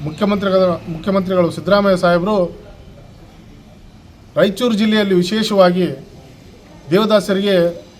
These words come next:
ಏನು ಅನ್ಯಾಯ ಆಗಿದೆ, ಏನು ಸಮಸ್ಯೆ ಆಗಿದೆ ಅನ್ನುವುದಂಥ ಕುರಿತು ಸಂಬಂಧಪಟ್ಟ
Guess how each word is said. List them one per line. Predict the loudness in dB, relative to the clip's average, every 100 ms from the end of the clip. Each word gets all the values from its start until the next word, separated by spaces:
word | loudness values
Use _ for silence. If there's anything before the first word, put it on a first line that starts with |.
| -6
ಏನು | -2 0
ಅನ್ಯಾಯ | 2 4 4
ಆಗಿದೆ, | 4 2 -4 -12 -20 -20 -20 -8 -2
ಏನು | 0
ಸಮಸ್ಯೆ | 0 0 4 4
ಆಗಿದೆ | 4 2 -2
ಅನ್ನುವುದಂಥ | -8 -12 -2 2 2 0
ಕುರಿತು | -2 -6 -6 -2 -2 -2 -8 -20 -20 -20 -20 -20 -16 -16 -10
ಸಂಬಂಧಪಟ್ಟ | -4 -2 -2 -4 0